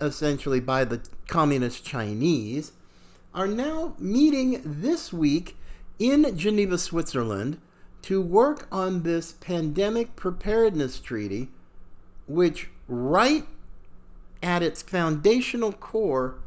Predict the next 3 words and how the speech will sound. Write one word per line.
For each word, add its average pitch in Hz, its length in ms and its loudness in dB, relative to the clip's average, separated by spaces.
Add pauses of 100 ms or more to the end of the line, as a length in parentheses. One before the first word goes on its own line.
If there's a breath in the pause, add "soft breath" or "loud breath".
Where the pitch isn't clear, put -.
(680)
will 160 420 0
completely 277 1120 0 (440)
trash 175 720 0